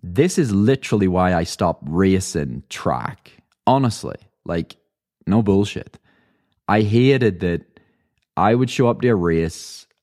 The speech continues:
I would have worked really hard, I would have done everything right, and my result was hypothetically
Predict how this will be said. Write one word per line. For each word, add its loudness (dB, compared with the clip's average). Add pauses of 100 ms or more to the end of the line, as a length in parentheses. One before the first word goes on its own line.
(180)
I -2
would 0
have -4
worked 0 (720)
really 2
hard, 0 (640)
I -2
would 0
have -4
done 0
everything 0
right, -4 (520)
and 2
my 4
result 2
was 0
hypothetically -2